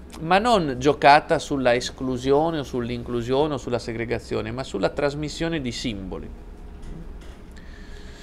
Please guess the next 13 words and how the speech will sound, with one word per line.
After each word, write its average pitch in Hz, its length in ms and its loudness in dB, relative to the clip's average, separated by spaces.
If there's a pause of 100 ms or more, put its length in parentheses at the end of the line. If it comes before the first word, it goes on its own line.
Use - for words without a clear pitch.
(1300)
E 165 120 4
potremmo 160 360 4
dire 180 200 8
una 156 160 6
funzione 165 480 2
che 151 100 4
è 139 140 4
teico-politica 190 1120 4
e 139 140 4
teico-estetica 160 1160 6
allo 104 140 0
stesso 110 380 -6
modo. 104 540 -10